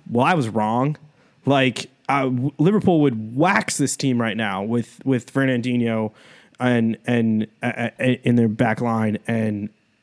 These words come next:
whoever's playing left back, uh, whether it's Cancelo and they, they throw Laporte on the right. Like, this team's just really banged up. And not, and, like, I'm not saying Liverpool aren't walking into the Champions League final, that I'm, <laughs> I'm not worried about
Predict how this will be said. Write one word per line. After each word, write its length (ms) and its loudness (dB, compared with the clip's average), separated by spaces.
whoever's 460 0
playing 320 -2
left 220 -2
back, 460 -4
uh, 240 -6
whether 320 -2
it's 240 -6
Cancelo 640 -2
and 100 -2
they, 120 -2
they 180 -4
throw 240 -2
Laporte 440 -2
on 100 -6
the 80 -6
right. 260 -4
Like, 160 -8
this 160 2
team's 200 2
just 120 -2
really 220 2
banged 280 2
up. 140 0
And 80 0
not, 180 0
and, 80 2
like, 140 2
I'm 100 0
not 220 0
saying 200 0
Liverpool 260 0
aren't 140 0
walking 240 0
into 120 0
the 60 -4
Champions 360 -4
League 120 -4
final, 340 0
that 180 -2
I'm, 280 -4
<laughs> 40 -4
I'm 240 -2
not 180 -2
worried 320 0
about 360 -2